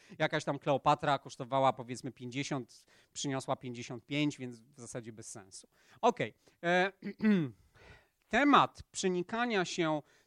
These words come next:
tych dwóch światów jest też podejmowany bardzo często, to tylko w ramach właściwie rekomendacji, żeby też jakoś szczególnie, jakoś, ale nie mogę mówić w sumie. Więc, e,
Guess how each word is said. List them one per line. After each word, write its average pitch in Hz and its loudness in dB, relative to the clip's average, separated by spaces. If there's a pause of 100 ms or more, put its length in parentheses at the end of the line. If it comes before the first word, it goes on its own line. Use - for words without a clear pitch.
tych 185 -4
dwóch 170 -10
światów 156 -4 (280)
jest 220 -6
też 254 -8
podejmowany 202 0
bardzo 180 -2
często, 196 -2
to 180 -20
tylko 185 -12
w 165 -12
ramach 170 0
właściwie 165 -10
rekomendacji, 180 -6
żeby 175 -6
też - -14
jakoś - -18 (500)
szczególnie, 180 -6 (100)
jakoś, 170 -20
ale 240 -12
nie 208 -8
mogę 160 -8
mówić 120 -14
w - -20
sumie. 120 -20 (340)
Więc, 202 -2
e, 208 6